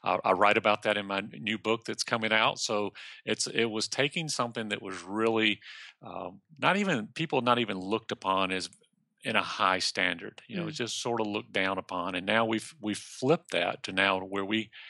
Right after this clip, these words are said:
Speaker 1: have what we call four national championships for our
Speaker 2: <laughs>
Speaker 1: award-winning ground. So
Speaker 2: <laughs>
Speaker 1: we took 'em from weeders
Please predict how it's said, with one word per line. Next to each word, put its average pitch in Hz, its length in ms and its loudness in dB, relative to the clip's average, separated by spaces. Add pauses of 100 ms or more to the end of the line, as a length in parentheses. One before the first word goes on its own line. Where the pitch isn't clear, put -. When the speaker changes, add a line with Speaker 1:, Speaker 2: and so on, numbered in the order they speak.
Speaker 1:
have - 380 0 (240)
what 123 120 -4
we 131 120 4
call 82 240 2
four 104 420 2
national 92 460 0
championships 117 720 -2 (160)
for 262 80 4
our - 260 6
Speaker 2:
<laughs> - 0 -
Speaker 1:
award-winning 101 640 2
ground. 101 480 2
So 101 340 4
Speaker 2:
<laughs> - 60 -2 (540)
Speaker 1:
we 135 80 6
took 143 240 4
'em 113 160 0
from 101 220 -2
weeders 143 580 0